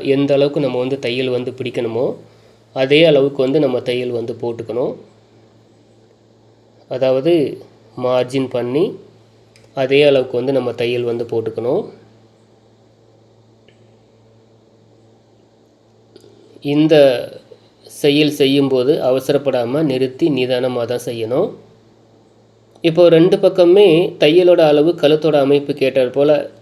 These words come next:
நம்ம வந்து கரெக்டா வந்து போட்டுட்டோம். ரெண்டு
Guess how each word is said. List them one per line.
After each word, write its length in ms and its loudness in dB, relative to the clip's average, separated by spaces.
நம்ம 240 0
வந்து 220 -2
கரெக்டா 340 -4
வந்து 180 -6
போட்டுட்டோம். 500 -4
ரெண்டு 180 0